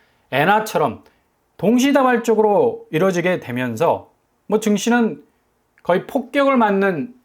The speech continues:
수준까지 가게 될 것 같고요. 위안화 강세와 더불어서 원화도 강세로 가야 할 시점에서는 어느 수순까지는 뭐 같이 딸려 올라가다가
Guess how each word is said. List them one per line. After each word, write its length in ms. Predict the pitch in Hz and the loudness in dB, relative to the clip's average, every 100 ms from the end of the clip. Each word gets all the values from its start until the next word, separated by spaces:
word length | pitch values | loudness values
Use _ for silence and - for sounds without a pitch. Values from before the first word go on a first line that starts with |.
| _ _ | _ _
수준까지 680 | - 226 226 220 190 160 151 | -8 -2 -2 -2 -2 -2 -4
가게 260 | 120 135 | -4 -4
될 180 | 120 107 | -4 -6
것 180 | 156 147 | -8 -8
같고요. 580 | 104 - 165 110 156 - _ _ _ _ _ _ _ _ _ | -12 -10 -6 -4 -6 -12 _ _ _ _ _ _ _ _ _
위안화 400 | 139 214 269 277 | -2 0 2 0
강세와 460 | 269 247 233 240 226 | 2 0 2 2 2
더불어서 340 | 214 208 233 | 2 2 2
원화도 720 | 151 143 175 180 220 240 240 _ | 2 2 2 2 2 0 -6 _
강세로 600 | - 139 156 175 208 214 | -8 -4 -4 0 2 2
가야 200 | 202 190 | 2 2
할 120 | 175 170 | 0 -2
시점에서는 680 | - 175 156 165 214 220 _ _ _ | -6 -6 -4 -4 -6 -8 _ _ _
어느 240 | 156 226 247 | 0 2 0
수순까지는 760 | 247 240 254 240 220 208 208 | -2 -2 -2 0 0 2 0
뭐 200 | 196 - - | -2 -6 -12
같이 340 | - - - | -12 -10 -6
딸려 280 | - 220 240 | -2 0 2
올라가다가 760 | 185 143 165 123 110 143 123 | 2 2 0 -2 -4 -2 -4